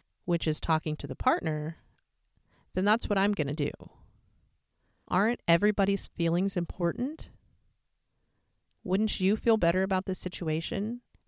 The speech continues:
and yourself if you knew that everyone was in agreement and happy about the situation?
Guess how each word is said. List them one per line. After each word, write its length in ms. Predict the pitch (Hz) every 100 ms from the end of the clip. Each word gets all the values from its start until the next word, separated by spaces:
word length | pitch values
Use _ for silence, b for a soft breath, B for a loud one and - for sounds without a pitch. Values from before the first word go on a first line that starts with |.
| -
and 300 | 160 175 208
yourself 680 | 196 - 170 160 208 - - _ _ _ -
if 160 | 175
you 120 | 185
knew 160 | 185 190
that 160 | 175 -
everyone 420 | 151 180 190 196
was 140 | 185
in 100 | 185
agreement 480 | 170 - 160 170 175 170
and 100 | 156
happy 400 | - 156 - 196
about 240 | 202 196
the 80 | 220
situation? 720 | - - 226 233 - 294 311